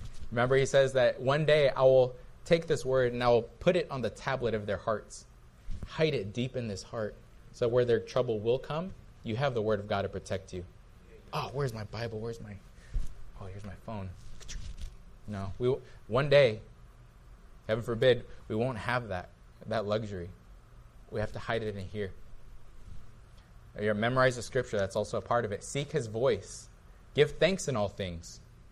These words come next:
Repent quickly. Uh, there was another teacher that I was listening to about repentance. And if you find yourself sinning, right, or if, or if,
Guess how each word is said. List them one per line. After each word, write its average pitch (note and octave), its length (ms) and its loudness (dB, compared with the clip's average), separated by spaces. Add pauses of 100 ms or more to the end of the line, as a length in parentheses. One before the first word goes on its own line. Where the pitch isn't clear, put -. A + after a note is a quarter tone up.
(460)
Repent D3 540 -2
quickly. G#2+ 400 -2 (840)
Uh, G2+ 260 0
there A#2+ 100 4
was A#2+ 120 4
another A#2+ 420 4 (200)
teacher C3 260 -4
that A2+ 100 2
I A2+ 40 6
was G#2+ 120 0
listening A#2 300 -2
to A#2+ 120 -4
about G#2 240 0
repentance. G2 720 -8 (300)
And A#2 120 2
if A#2+ 220 2 (160)
you B2+ 120 -2
find C3+ 220 2
yourself B2+ 420 4
sinning, A2 460 0 (220)
right, A2 260 2 (260)
or A2+ 120 4
if, A2+ 140 0
or B2 80 4
if, - 180 -2